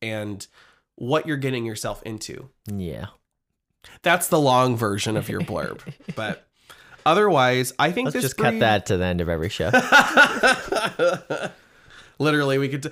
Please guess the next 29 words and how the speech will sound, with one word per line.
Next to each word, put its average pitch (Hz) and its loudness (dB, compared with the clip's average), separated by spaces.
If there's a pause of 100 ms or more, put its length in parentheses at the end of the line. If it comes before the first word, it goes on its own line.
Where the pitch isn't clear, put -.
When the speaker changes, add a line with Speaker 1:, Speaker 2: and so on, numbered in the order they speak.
(140)
Speaker 1:
"This 294 -2
breed's 180 2
great." 196 -2 (140)
Literally, 160 4
do 165 4
all 165 8
your 165 4
research. 160 2
Just 170 0
cuts 147 0
Speaker 2:
<laughs> - -2
Speaker 1:
mid-sentence. 123 -4 (640)
No, 127 0
I, 139 2
I 143 2
think 135 -2
that's 120 -2
important 117 -6
to 98 -10
note. 73 -8
It's - -10 (320)
definitely 113 -4
needs 101 -10
to - -14
be 113 -10
said. 107 -8 (160)
Speaker 2:
Yeah. 190 -8
Speaker 1:
But, 214 0 (540)
yeah. 240 2